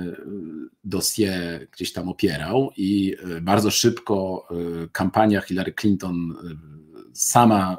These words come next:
e, rzekomo reagowała na te <laughs> rewelacje, nie znając ich wcześniej, jako na, e, tutaj cytuję, bombshell report, tak, przełomowy, wybuchowy wręcz,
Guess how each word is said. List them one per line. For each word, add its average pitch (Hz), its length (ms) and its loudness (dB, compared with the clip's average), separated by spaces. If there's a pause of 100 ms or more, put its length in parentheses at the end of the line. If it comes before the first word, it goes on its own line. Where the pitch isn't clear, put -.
(100)
e, 85 560 -10
rzekomo 113 400 6
reagowała 110 680 8
na 95 140 0
te - 140 -6
<laughs> 90 280 -4
rewelacje, 95 640 -2
nie 90 100 -6
znając 95 500 -2
ich - 80 -20
wcześniej, 90 520 -10 (420)
jako - 280 -4
na, 92 240 0
e, 90 280 -10 (280)
tutaj 90 220 -6
cytuję, 90 360 -4
bombshell 104 640 4
report, 78 340 -8
tak, 85 120 -12 (200)
przełomowy, 107 640 0
wybuchowy 98 640 -2
wręcz, 76 440 -12